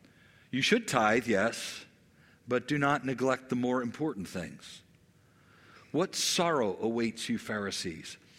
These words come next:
for you love to sit in the seats of honor in the synagogues and receive respectful greetings as you walk in the marketplaces. Yes, what sorrow awaits you, for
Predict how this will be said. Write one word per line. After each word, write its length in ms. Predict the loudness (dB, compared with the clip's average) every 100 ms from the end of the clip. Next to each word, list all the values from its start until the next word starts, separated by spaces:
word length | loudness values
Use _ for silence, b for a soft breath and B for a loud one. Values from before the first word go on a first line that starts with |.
| B B
for 120 | 2
you 120 | 4
love 240 | 4 2 2
to 100 | 0
sit 240 | 2 4
in 100 | 2
the 60 | 0
seats 400 | -2 -2 -4 -4
of 180 | -4 -2
honor 380 | 0 0 0 -2
in 80 |
the 80 | -2
synagogues 720 | 0 0 2 0 0 -4 -10 -16 B B B B
and 160 | -2
receive 460 | -2 -2 0 -2 -2
respectful 540 | -4 -2 -2 0 -4
greetings 480 | 0 2 2 0 -2
as 120 | -4
you 80 | -2
walk 380 | 0 0 0 -2
in 80 | 0
the 60 |
marketplaces. 1000 | 0 0 -2 -8 -4 -4 -4 -10 -16 -18 _ _ B B B B B B
Yes, 320 | 4 4 4
what 140 | 0 2
sorrow 400 | 4 4 4 4
awaits 480 | 2 2 0 -2
you, 120 | -2 -2
for 280 | 0 -2